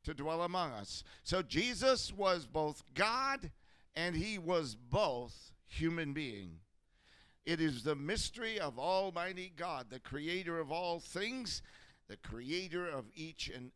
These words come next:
every one of you. At this time of the year,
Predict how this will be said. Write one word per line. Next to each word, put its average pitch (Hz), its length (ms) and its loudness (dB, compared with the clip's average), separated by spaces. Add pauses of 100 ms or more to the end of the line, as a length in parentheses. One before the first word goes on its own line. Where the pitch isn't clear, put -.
(120)
every 120 400 -10
one 120 320 -8
of 101 300 -10
you. 92 400 -10 (1120)
At 143 120 -4
this 190 240 2
time 202 380 4
of 196 120 0
the 185 100 0
year, 151 500 0